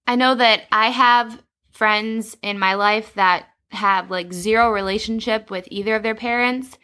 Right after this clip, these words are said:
And so I guess my goal with this episode is to not only help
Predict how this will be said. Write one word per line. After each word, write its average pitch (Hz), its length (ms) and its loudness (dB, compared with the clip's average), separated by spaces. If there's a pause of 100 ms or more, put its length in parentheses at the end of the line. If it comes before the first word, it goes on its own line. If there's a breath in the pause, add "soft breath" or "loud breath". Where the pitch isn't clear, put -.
(380 soft breath)
And 190 640 -4
so 233 140 0
I 226 80 4
guess 240 560 0 (100)
my 208 580 0 (480)
goal 247 320 4
with 240 180 0
this 226 180 -2
episode 208 480 -2
is 214 180 -8
to 233 80 -4
not 208 160 0
only 214 180 -4
help 196 460 -2